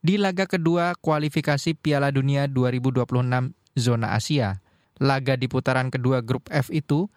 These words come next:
digelar di Stadion Rizal Memorial Filipina malam ini. Struijk juga mengatakan kondisi fisiknya dan penggawa timnas Garuda lainnya dalam kondisi baik setelah menempuh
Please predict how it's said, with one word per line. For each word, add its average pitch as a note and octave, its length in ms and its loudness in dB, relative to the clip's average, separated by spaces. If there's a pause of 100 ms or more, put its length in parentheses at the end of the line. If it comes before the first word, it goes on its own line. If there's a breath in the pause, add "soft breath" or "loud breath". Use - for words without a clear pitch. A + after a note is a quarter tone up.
(160)
digelar E3+ 640 0
di C#3 160 0
Stadion C3+ 640 0
Rizal C3+ 480 2
Memorial C3 640 0
Filipina C#3 640 0 (160)
malam A#2+ 280 0
ini. A#2 280 0 (360)
Struijk F#3+ 380 -2
juga D3 240 2
mengatakan C#3 720 0
kondisi E3 400 2
fisiknya F#3+ 640 0
dan D3+ 180 2
penggawa C3+ 400 2
timnas C#3 320 0
Garuda B2+ 320 0
lainnya C3+ 640 0 (140)
dalam B2+ 340 0
kondisi A2+ 320 0
baik A2+ 320 0 (320 soft breath)
setelah F#3 320 0
menempuh F3 400 0